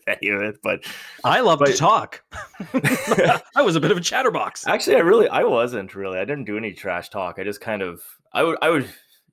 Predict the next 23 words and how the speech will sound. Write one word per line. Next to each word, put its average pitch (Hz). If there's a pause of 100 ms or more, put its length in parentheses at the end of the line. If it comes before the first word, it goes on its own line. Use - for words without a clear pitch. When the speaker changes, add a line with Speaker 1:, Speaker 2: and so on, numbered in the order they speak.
Speaker 1:
I -
would 208
make 156
sure 147
that 135
somebody 127
knew 110
I 104
was 95
there, 104 (360)
<laughs> -
like, 196 (200)
with 123
a 95
shoulder 110
or 95
an 95
elbow, 95
but 90
other 98
than 90
that, 87
but, -